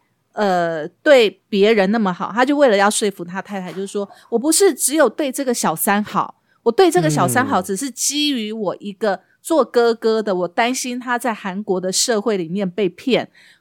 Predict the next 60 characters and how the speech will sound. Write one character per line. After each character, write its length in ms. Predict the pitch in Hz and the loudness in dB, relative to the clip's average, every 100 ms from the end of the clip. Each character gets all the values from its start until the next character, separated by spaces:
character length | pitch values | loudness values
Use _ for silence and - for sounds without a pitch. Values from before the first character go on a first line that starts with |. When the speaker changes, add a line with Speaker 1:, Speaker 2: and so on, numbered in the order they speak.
| _ _ | _ _
Speaker 1:
或 160 | 302 | 0
者 140 | 226 185 | 2 -2
是 160 | 208 | -4
因 60 | 247 | -4
为 80 | 302 | -2
那 100 | 302 | 0
个 60 | |
小 180 | 262 165 | -2 -2
三 180 | - 208 | -2 -2
很 140 | 196 | -2
年 200 | 165 151 | -6 -12
轻 220 | 160 - 185 | -12 -10 -8
嘛， 160 | 160 | -10
小 180 | 160 156 | -10 -10
他 160 | 175 185 | -8 -6
十 220 | - 147 | -6 -6
六 180 | 175 151 | -8 -6
岁， 300 | - 160 135 | -8 -8 -8
在 140 | 190 | -8
剧 240 | 175 185 | -8 -10
里 160 | 151 - | -10 -14
面。” 220 | 165 110 _ _ _ _ _ _ _ _ _ _ _ _ _ - | -20 -20 _ _ _ _ _ _ _ _ _ _ _ _ _ -2
然 160 | 214 | 0
后 200 | 254 302 | 2 2
呢， 180 | 240 220 | 2 2
他 140 | 277 | 2
说 260 | 294 294 285 - - | 2 2 0 -4 -4
：“因 80 | 359 | -2
为 80 | |
他 120 | 349 339 | 0 0
年 200 | 240 233 | 0 -2
纪 180 | 277 | -4
那 100 | 254 | -4
么 100 | 226 | -4
小， 240 | 208 196 151 | -2 -2 -2
我 140 | 170 | -2
担 180 | 247 254 | 0 -2
心 100 | 262 | -2
他 160 | 247 247 | -2 0
在 140 | 240 | 0
社 220 | - 247 | 0 0
会 180 | 226 196 | 0 -2
上 320 | - 214 170 | -2 -4 -4
呢， 220 | 160 170 - | -10 -14 -4
被 140 | - 190 | 0 0
骗、 320 | - 220 170 | 0 0 0
被 180 | - 202 | 0 0
欺 240 | - 196 | 0 -2
负， 280 | 190 208 175 - _ | -4 -10 -14 -16 _
我 100 | 285 | -2
只 160 | 320 226 | 0 0
是 160 | 294 294 | -4 -4
保 340 | - 160 143 | 2 2 2
护 260 | - 277 214 | -2 -2 -2
他 360 | - 196 180 | -4 -4 -4
而 220 | 151 151 | -4 -8
已。 200 | 160 147 _ _ _ _ - | -16 -20 _ _ _ _ 0
但 200 | 320 302 | 0 0
是 240 | - 320 | -2 -2
呢， 320 | 254 220 233 | -2 -2 -4